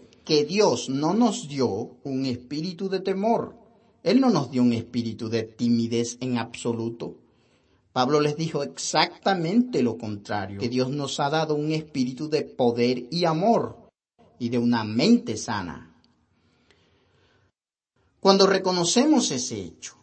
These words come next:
nos damos cuenta de que al mirar el libro de Hechos, Hechos narra la historia de la iglesia del primer siglo y en todo el libro de Hechos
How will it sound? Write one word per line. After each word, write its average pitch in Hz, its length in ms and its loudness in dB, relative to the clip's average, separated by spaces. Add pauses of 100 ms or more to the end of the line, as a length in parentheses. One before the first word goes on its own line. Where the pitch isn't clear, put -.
(760)
nos 110 160 -8
damos 123 380 0
cuenta 165 400 0
de 117 180 -2
que 131 140 0
al 123 100 2
mirar 123 420 6
el 147 200 0
libro 190 320 -2
de 151 160 0
Hechos, - 600 -10 (380)
Hechos 135 340 2
narra 185 380 0
la 208 100 -2
historia 180 500 -2
de 214 100 -4
la 220 100 -2
iglesia 156 380 -4
del 151 160 -4
primer 117 340 -6
siglo 147 540 2
y 117 120 -4
en 101 300 -6
todo 220 300 4
el 196 80 2
libro 123 460 -4 (1700)
de 165 220 6
Hechos 107 460 -2